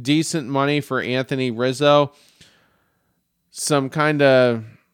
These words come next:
under the radar implications of that signing could be him and Judge became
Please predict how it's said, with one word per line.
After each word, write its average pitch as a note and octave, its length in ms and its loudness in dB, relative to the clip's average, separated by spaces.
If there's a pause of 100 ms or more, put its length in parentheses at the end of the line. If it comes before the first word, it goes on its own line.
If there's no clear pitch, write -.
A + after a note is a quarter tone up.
(880)
under D3+ 240 0
the C3+ 100 -2
radar C3+ 420 4
implications C3+ 1300 -4
of A#2 240 -4
that B2 240 2
signing B2+ 440 -2
could A#2+ 300 -2
be B2+ 400 2
him B2 400 -4
and A2+ 160 -2
Judge A#2 720 -2
became A2+ 680 -6